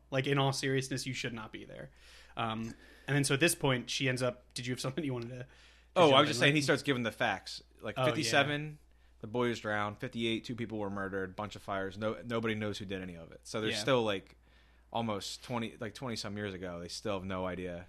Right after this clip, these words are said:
Speaker 2: who.
Speaker 1: They're still freaked out
Speaker 2: Yeah.
Speaker 1: by, like, the whole thing.
Speaker 2: They're like, "Yeah, we just don't go there."
Speaker 1: Just be like, "Yeah, camp's done." Uh, so he, he drops her off, um, and then Annie ends up getting a hitchhike. She ends up basically getting a ride from another person, um, who you don't see
Speaker 2: In the Jeep.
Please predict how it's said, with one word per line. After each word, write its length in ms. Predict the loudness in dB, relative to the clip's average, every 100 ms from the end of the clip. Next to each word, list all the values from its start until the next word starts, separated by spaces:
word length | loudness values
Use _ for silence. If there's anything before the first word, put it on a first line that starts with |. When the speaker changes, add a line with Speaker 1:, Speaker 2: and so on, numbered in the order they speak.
| -4
Speaker 2:
who. 140 | 2
Speaker 1:
They're 80 | 2
still 260 | 2 0
freaked 380 | 0 -2 -6 -4
out 160 | -4 -4
Speaker 2:
Yeah. 100 | -2
Speaker 1:
by, 80 | -4
like, 180 | -4 -8
the 80 |
whole 260 | -8 -8 -8
thing. 400 | -10 -10 -10 -14 -16
Speaker 2:
They're 100 | -8
like, 140 | -8 -4
"Yeah, 120 | -2
we 100 | -2
just 140 | -4
don't 100 | -10
go 160 | -10 -12
there." 220 | -14 -18 -16
Speaker 1:
Just 180 | -12 -8
be 60 |
like, 100 | -6
"Yeah, 220 | -4 -4 -4
camp's 400 | -4 -8 -6 -10
done." 300 | -10 -10 -12 -16 -20 -20 -8
Uh, 180 | -2 0
so 400 | 6 6 6 4 -4 -18
he, 260 | -4 -2 -2
he 240 | -4 -2 2
drops 260 | 2 2
her 140 | 4 4
off, 300 | 4 2 -4
um, 340 | -4 -4 -4 -4
and 80 | 0
then 120 | 0 2
Annie 460 | 0 2 0 -2 -8 -10 -2
ends 140 | -2
up 80 | 2
getting 200 | 0 0
a 40 |
hitchhike. 420 | -4 -6 -4 -4
She 160 | -2 0
ends 140 | 0
up 140 | -2 -8 _ 0
basically 260 | 0 2
getting 200 | -2 -2
a 40 | -4
ride 240 | -4 -6
from 160 | -6 -6
another 260 | -6 -8
person, 520 | -8 -8 -6 -8 -10 -14 -14
um, 280 | -12 -12 -14 -8
who 100 | -2
you 100 | -2
don't 240 | -2 -4 -4
see 300 | -6 -6 -6
Speaker 2:
In 100 | -4
the 80 | -4
Jeep. 320 | -6 -10 -12